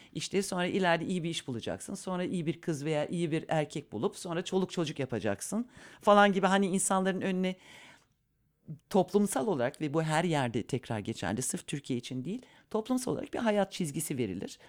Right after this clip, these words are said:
Alternatifler budur genelde. Ha, işte büyümek, okumak, iş bulmak, evlenmek, çoluk çocuk yapmak, yaşlanmak, ölmek.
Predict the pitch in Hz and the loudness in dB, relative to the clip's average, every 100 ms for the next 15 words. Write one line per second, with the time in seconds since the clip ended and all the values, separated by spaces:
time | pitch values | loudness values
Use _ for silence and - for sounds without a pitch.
0 | - - 185 202 190 170 170 151 131 151 | -2 2 2 2 0 -2 -4 -2 0 0
1 | 196 269 - 220 226 226 214 285 - - | -2 -6 -4 -4 -2 -4 -4 -6 -10 -20
2 | - - 196 - - - 139 139 214 151 | -12 -4 -4 -4 -12 -6 -4 -2 0 0
3 | 156 - 190 - 151 202 - - - 139 | -2 -2 -4 -4 -4 -6 -4 -6 -2 0
4 | 135 190 247 - 175 151 139 247 - 185 | 2 0 0 2 4 4 2 0 -2 -2
5 | - 160 139 120 - 240 - 156 - - | -2 -6 -2 0 0 -2 -2 -2 -4 -6
6 | - - 123 - - | -4 2 2 0 -8